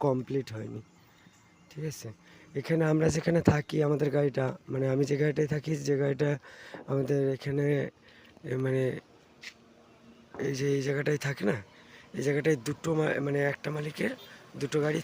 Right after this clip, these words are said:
থাকে, তিনটে থাকে টোটাল। যেটা নতুনটা চালু হয়েছে,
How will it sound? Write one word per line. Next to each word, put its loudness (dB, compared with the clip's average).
থাকে, -4
তিনটে 2
থাকে -2
টোটাল। 2
যেটা 6
নতুনটা 6
চালু 8
হয়েছে, 6